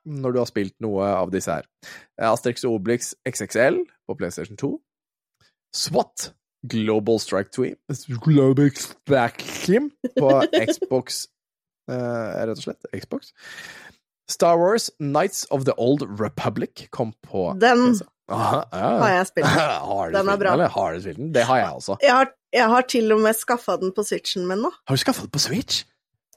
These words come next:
Speaker 2: Mm, den ligger
Speaker 1: Nice.
Speaker 2: på Switch.
Speaker 1: Og i, på den tjus-, den tjuesyvende juni, eh, i tjue tjueto, så var det jo snakk om,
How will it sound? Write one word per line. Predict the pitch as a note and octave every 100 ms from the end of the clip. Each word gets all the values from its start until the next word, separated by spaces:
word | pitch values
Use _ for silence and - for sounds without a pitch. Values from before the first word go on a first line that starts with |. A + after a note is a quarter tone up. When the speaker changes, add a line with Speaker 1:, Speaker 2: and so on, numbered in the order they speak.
| -
Speaker 2:
Mm, | A#3 C4+ C4
den | D#4+ C#4+
ligger | A3 G#3
Speaker 1:
Nice. |
Speaker 2:
på | E4
Switch. | D4+ E4+ - - - - - _
Speaker 1:
Og | - C3 D#3+ -
i, | C#3+ C#3+ C#3 C#3+ D3
på | D3+ C#3
den | C#3+
tjus-, | - - - - B2+
den | C3 C3+
tjuesyvende | - - A2 A2 B2
juni, | A2 F#2 A2 F#3 -
eh, | - C3 B2+ G2+
i | C3
tjue | A2+
tjueto, | G#2 A#2 D3
så | D#3 A#2+ A#2+ A2+ -
var | F#2+ F2+
det | G2
jo |
snakk | E2 - G2
om, | G2